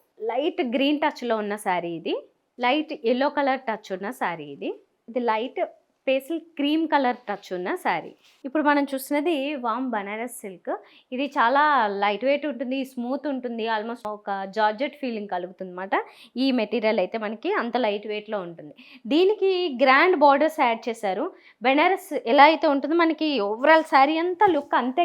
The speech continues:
గ్రాండ్గా ఉంది చూడండి. పైన బోర్డర్, కింద బోర్డర్ and మిగతా డిజైన్ అంతా చాలా గ్రాండ్ లుక్ వచ్చింది. మెయిన్ కలర్ కూడా దీనికి ఇంపార్టెంటే. బాటిల్ గ్రీన్ మీద ఎలాంటి డిజైన్ ఇచ్చినా అసలు చాలా హైలైట్ అవుతుంది. కింద బోర్డర్ దీనికి బాగా హైలైట్ అవుతుంది. ఇప్పుడు దీనికి ఇచ్చిన పళ్ళు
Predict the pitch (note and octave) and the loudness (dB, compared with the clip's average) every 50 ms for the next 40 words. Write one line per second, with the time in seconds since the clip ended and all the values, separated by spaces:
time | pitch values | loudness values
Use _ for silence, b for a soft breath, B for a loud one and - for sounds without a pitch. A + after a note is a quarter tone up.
0 | C4+ D#4 D4+ C4+ A#3+ A#3+ A3 G#3+ G#3 G3+ G3 G#3 G3 G#3 G#3 A#3+ - - G#3 G3+ | 2 4 2 2 2 0 -2 -2 -4 -4 -4 -6 -6 -4 -4 -2 0 2 2 2
1 | A3 B3 A#3 A3 A3 A3 A3+ B3+ B3+ B3+ A3 G#3 G#3+ A3 G#3+ G#3 G3+ G3+ A3+ D#4 | 2 0 -2 -2 -2 -2 -4 -4 -6 -6 -6 -6 -4 -4 -4 -4 -4 -4 -4 -6
2 | D4+ B B B B - B3 C4 C4 G#3 A3 A3+ B3+ C4 B3 A3 A3+ G#3 A#3 A#3 | -6 B B B B -4 -2 -2 -2 -2 0 0 0 2 2 0 0 0 0 0
3 | B3 A#3 A3 B3 - C#4 E4+ F4+ B B B B _ - A#3+ G3+ A3+ C4 C#4 C4+ | 0 0 -2 0 0 -2 -2 -4 B B B B _ 2 2 4 6 4 4 4
4 | D4 C#4+ C4+ C4 B3+ B3+ B3+ - A3 A3 - - G#3 G3+ G#3+ D4 G4+ A#4+ G#4+ D4+ | 2 0 0 0 -2 -4 -4 -6 -6 -8 -8 -12 -8 -4 0 0 0 2 2 0
5 | A#3+ G#3 G#3 G#3+ B3 E4 G4+ A4 G#4+ - B3+ A3+ A#3+ B3+ D4 C4 D#4 D#4 D#4 D#4+ | -2 -2 -4 -2 0 0 0 0 2 2 2 4 4 2 0 0 0 0 0 0
6 | C4 D4 C4 C4 B3+ C4 B3 A#3 G#3 A3+ A3+ A3+ A#3 A#3 A#3+ A3+ C#4+ F#4 F4+ B | 0 -2 -4 -4 -4 -6 -6 -4 -4 -4 -4 -4 -6 -6 -6 -4 -4 -6 -6 B
7 | B - G#3 A#3+ A#3+ C#4+ D#4 E4+ F4 C#4+ D4+ F4 F4+ E4 E4+ F4 C#4+ E4 D#4 D4 | B 6 10 10 10 10 8 4 2 4 4 4 4 4 4 4 4 4 4 4
8 | C4 C4 C#4+ D#4 F4 F#4 F4+ F#4+ F4+ B3+ C#4 B3+ A#3 D4 D#4+ D#4 D4+ C#4+ D4+ C4 | 4 4 4 4 2 2 0 0 0 0 0 0 0 0 0 0 -2 -4 -6 -8
9 | B3 A#3 A3 A3 A3+ A3+ - B3 B3 G#3+ - A#3+ G#3+ G3 A#3+ D4 C#4+ - D4 C4+ | -8 -6 -6 -8 -8 -10 -10 -10 -10 -6 -4 -2 -2 2 2 2 2 2 0 -2
10 | C4 B3 B3+ A3+ G#3+ G#3 G#3+ G3 F#3+ F#3+ G3+ C#4+ G#4 A#4 B B B B B _ | -2 -2 -2 -2 -4 -4 -4 -8 -8 -6 -4 -4 -4 -6 B B B B B _
11 | - C#4+ C#4+ D#4 C#4 C#4+ D4 D#4 E4+ E4+ D4 D#4 C#4 B3 A#3+ A3 G#3+ G#3+ A3+ A#3+ | -2 0 2 2 4 4 2 2 0 -2 -4 -4 -4 -2 2 4 4 6 6 4
12 | C#4+ C4+ A#3+ A3 G3 F#3+ G#3+ G#3 G#3 F#3 F3 F3 F3+ F3+ E3+ D#3+ D3 b b b | 2 2 2 0 0 0 -2 0 -2 -4 -4 -4 -8 -10 -12 -14 -16 b b b
13 | b b b - C4+ - C4+ B3+ C#4 D#4 D#4 D4+ D4+ C#4 C4+ - - D#4+ E4+ F4+ | b b b -14 -10 -8 -4 0 2 2 2 2 -2 -6 -8 -6 -4 -2 -2 -2
14 | G#4 - - _ _ _ _ _ _ - A#3+ A3+ A#3+ B3 C#4+ | -4 -6 -12 _ _ _ _ _ _ 4 4 4 4 2 0